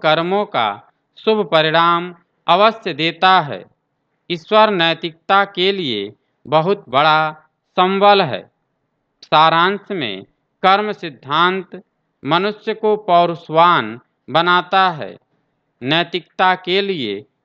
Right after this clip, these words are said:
प्रेरित करता है, संतोष तथा आशा का संचार करता है। शीर्षक है आलोचना।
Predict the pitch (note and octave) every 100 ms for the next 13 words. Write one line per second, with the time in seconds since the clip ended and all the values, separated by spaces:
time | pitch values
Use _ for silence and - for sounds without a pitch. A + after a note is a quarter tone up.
0 | _ E3+ F#3 G3 A3 - F3+ E3 E3 F3+
1 | F3+ D3 G2 - _ _ _ _ _ _
2 | - E3 E3+ F3+ G3 G3 - D3+ D3+ E3
3 | A#2+ G#2 - _ _ - D#3+ F3 G3 G3
4 | G3+ D#3 D3+ D3+ D3 C#3+ E3+ E3+ C3 A2
5 | - _ _ F3+ F3 D#3+ F#3+ F#3 D3 F#2
6 | F2+ _ _ _ _ _ _ _ _ _
7 | _ _ _ _ _ _ _ _ _ _
8 | _ _ _ _ _ _ _ _ _ _
9 | _ _ E3 D#3+ G3+ G3+ F#3+ C3+ G2+ -
10 | _ - D3 D3+ D#3 D3+ D#3 C3+